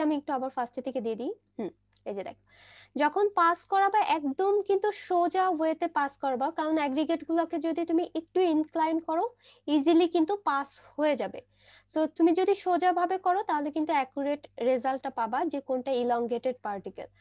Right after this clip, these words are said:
Otherwise দেখা যাচ্ছে যে একটু ইনক্লাইন্ড ওয়েতে যদি ট্রাই করো, প্রত্যেকটা অ্যাগ্রিগেট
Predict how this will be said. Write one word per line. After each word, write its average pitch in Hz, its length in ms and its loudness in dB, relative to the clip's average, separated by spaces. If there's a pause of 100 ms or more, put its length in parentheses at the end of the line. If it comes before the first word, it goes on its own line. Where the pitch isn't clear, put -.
(420)
Otherwise 294 460 0
দেখা 302 200 -4
যাচ্ছে 311 260 -4
যে 330 100 0
একটু 320 140 -4 (140)
ইনক্লাইন্ড 302 500 0
ওয়েতে 302 280 -2 (100)
যদি 311 180 2 (140)
ট্রাই 277 200 0 (140)
করো, 302 180 -4 (420)
প্রত্যেকটা 330 500 -2
অ্যাগ্রিগেট 262 440 -2